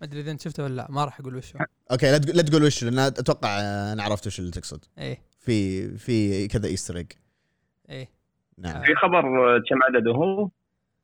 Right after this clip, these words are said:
Speaker 1: هو الحين خمس، آه،
Speaker 2: هذا اللي نزل، خمس أعداد.
Speaker 1: خمس أعداد نزلت.
Speaker 2: مم.
Speaker 3: إيه، يعني في محدد له متى ينتهي ولا مفتوح كذا؟
Speaker 2: مم، ها-، هذا ما ندري عنه. أتوقع يعني حسب، آه،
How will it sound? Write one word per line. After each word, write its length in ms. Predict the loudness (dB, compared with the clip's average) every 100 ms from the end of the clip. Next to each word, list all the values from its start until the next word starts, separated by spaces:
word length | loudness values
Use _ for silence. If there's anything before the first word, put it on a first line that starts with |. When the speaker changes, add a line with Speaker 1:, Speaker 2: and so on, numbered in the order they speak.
| _ _ _ -2
Speaker 1:
هو 320 | 0 2 2
الحين 320 | 0 -2 -2
خمس، 460 | -2 -2 -4 -8 -4
آه، 320 | 0 0 2
Speaker 2:
هذا 160 | 2 4
اللي 120 | 4
نزل، 220 | 2 0
خمس 220 | -2 -2
أعداد. 140 | 0 0
Speaker 1:
خمس 180 | 0 -2
أعداد 280 | -4 -6
نزلت. 380 | -8 -10 -10 -12 -16
Speaker 2:
مم. 140 | -4 0 0 _ _ _ _ _ 2
Speaker 3:
إيه، 140 | 4 4
يعني 520 | 2 0 2 2 0 2
في 80 | 2
محدد 380 | 4 2 2 4
له 220 | 4 4 4 4 2 0 -2 -8 -20 _ _ _ _ -6
متى 240 | -2 2 2
ينتهي 360 | 4 4 6
ولا 560 | 6 4 4 2 0 -10 _ _ _ _ _ _ -4
مفتوح 380 | -2 2 2
كذا؟ 280 | 2 2 0
Speaker 2:
مم، 160 | 0 -6 -4
ها-، 420 | 0 2 2 0 2
هذا 340 | 2 2 2
ما 200 | 2 2
ندري 140 | 2
عنه. 220 | 0 -2 -2
أتوقع 540 | 0 -2 -2 0 0
يعني 520 | 0 -2 -4 -6 -8
حسب، 440 | -4 -2 -2 -4 -4
آه، 520 | -2 -2 -4 -6 -8